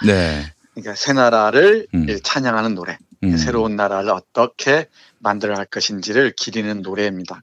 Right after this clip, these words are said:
Speaker 1: 예.
Speaker 2: 이 노래 제목과 그 노래 내용도 물론 중요한 선택 기준이었겠죠.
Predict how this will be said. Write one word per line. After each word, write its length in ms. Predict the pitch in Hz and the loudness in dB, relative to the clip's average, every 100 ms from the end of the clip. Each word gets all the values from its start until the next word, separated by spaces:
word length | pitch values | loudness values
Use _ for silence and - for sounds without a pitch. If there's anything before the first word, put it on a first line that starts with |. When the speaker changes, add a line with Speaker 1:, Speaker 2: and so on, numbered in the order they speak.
| - | 0
Speaker 1:
예. 60 | - | 2
Speaker 2:
이 200 | 123 123 | 2 2
노래 220 | 107 123 139 | 2 2 2
제목과 1120 | - 113 123 123 _ - - - - - 123 | 0 0 0 -2 _ -20 -18 -18 -10 0 2
그 60 | 120 | 2
노래 200 | 107 117 | 2 2
내용도 680 | 113 107 113 120 117 113 160 | 2 2 4 2 2 2 2
물론 200 | 127 120 | 2 -2
중요한 320 | - 107 110 | -2 -2 -2
선택 360 | - 127 135 113 | -2 -6 -6 -6
기준이었겠죠. 920 | - 113 127 101 - 92 - 135 | -8 -4 -2 -2 -6 -6 -2 0